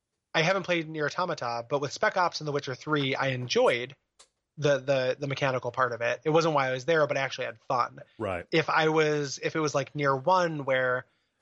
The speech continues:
Speaker 1: um, it was just a dumb chore I had to do to get to the next bit of, like,
Speaker 2: Mm-hmm.
Speaker 1: you know, interest, then I would, I would probably round it down.
Speaker 2: Yeah.
Speaker 1: You know?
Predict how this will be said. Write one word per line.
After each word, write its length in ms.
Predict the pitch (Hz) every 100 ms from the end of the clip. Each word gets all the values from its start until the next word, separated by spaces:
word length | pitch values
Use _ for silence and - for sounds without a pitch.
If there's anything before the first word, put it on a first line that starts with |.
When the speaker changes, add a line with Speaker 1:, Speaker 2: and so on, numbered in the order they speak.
| -
Speaker 1:
um, 380 | 135 123 120 120
it 80 | 165
was 180 | 147 131
just 260 | 156 147
a 60 | 143
dumb 320 | 135 139 143
chore 380 | - 135 135 143
I 40 |
had 200 | 135 143
to 60 | 139
do 180 | 143 151
to 100 | 139
get 160 | 131
to 100 | -
the 80 | 131
next 220 | 123 -
bit 220 | - 131 127
of, 160 | 120
like, 380 | 127 127 131 - _ _ 123
Speaker 2:
Mm-hmm. 240 | 117 135 -
Speaker 1:
you 120 | 156 143
know, 160 | 123
interest, 560 | 151 143 113 117 - - - _ _ -
then 180 | 165 156
I 160 | 139
would, 360 | 139 135 127 - _ _ _ -
I 80 | 147
would 160 | 139 123
probably 240 | 135 127
round 300 | 117 117 117
it 80 | -
down. 420 | 117 117 - 143 - -
Speaker 2:
Yeah. 300 | 98 85 76 - _ _ _ _ _ -
Speaker 1:
You 60 | 123
know? 240 | 117 127